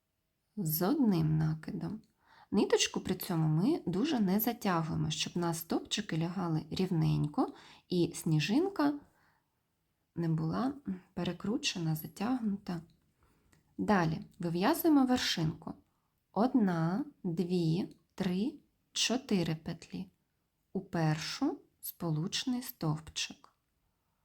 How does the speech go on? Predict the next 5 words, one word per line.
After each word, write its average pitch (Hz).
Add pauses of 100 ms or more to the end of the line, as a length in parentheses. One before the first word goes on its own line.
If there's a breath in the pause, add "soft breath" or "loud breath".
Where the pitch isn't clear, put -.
(240)
Одна, 214 (160)
дві, 190 (320)
три, 190 (200)
чотири, 165 (200)
п'ять, 175